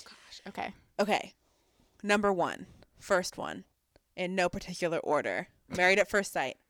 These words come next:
Speaker 2: Finale. Decision week. It was great. A little drawn out, as always, but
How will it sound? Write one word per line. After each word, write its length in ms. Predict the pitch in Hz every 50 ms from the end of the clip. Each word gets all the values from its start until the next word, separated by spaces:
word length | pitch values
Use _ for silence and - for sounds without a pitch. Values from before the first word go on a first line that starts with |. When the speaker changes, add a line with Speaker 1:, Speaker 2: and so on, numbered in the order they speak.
| _ _ _ _
Speaker 2:
Finale. 600 | - 233 202 180 165 160 151 110 92 92 90 - _ _ -
Decision 540 | 226 220 - - 196 175 175 151 104 107
week. 400 | 110 127 85 98 - _ - - _ _ _ _ _ - - - - - - - - - _
It 280 | 190 190 180 165 - - _ _ _ _ -
was 400 | 180 180 165 151 156 156 - - _ _ _
great. 380 | - 160 143 117 78 - - _ _ _ _ - - _ -
A 40 | -
little 200 | 180 196 208 233
drawn 240 | 233 269 285 294 262
out, 300 | 202 190 208 240 - - _ -
as 160 | 190 185 180
always, 340 | 175 151 147 160 185 202 - _ _
but 600 | - 165 165 196 170 165 - - _ - - -